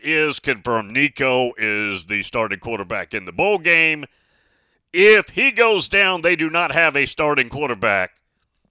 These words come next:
to play in that game. And next year, if he goes down, they only have one other starting,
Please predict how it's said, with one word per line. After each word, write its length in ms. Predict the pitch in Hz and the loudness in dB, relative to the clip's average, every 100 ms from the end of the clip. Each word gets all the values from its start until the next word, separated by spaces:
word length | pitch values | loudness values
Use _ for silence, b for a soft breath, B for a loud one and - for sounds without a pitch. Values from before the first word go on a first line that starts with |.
| _ | _
to 80 | 139 | -4
play 340 | - 165 139 | -2 2 4
in 80 | 120 | 4
that 200 | 107 92 | 2 0
game. 200 | 80 69 - _ _ _ _ _ _ _ _ _ _ _ _ _ _ _ _ _ _ _ _ _ _ _ _ _ _ _ _ _ _ _ _ _ _ - | -4 -10 -12 _ _ _ _ _ _ _ _ _ _ _ _ _ _ _ _ _ _ _ _ _ _ _ _ _ _ _ _ _ _ _ _ _ _ 2
And 580 | 202 285 233 156 143 - | 6 8 8 6 0 -10
next 540 | - 165 214 - - - | -4 2 4 2 -6 0
year, 320 | 269 247 107 | 2 2 0
if 200 | 175 165 | 0 0
he 100 | 175 | 0
goes 400 | 143 156 160 135 | -2 0 0 -2
down, 540 | - 127 113 120 127 - _ _ _ _ _ _ _ _ _ _ | 0 2 2 -2 -6 -12 _ _ _ _ _ _ _ _ _ _
they 200 | 110 175 | 0 4
only 220 | 196 196 175 | 4 4 2
have 220 | 185 143 | 2 2
one 280 | 170 220 190 | 2 4 4
other 420 | 220 131 135 - _ _ _ _ _ | 2 2 -2 -4 _ _ _ _ _
starting, 600 | - - 196 190 165 147 | -8 2 6 6 2 -4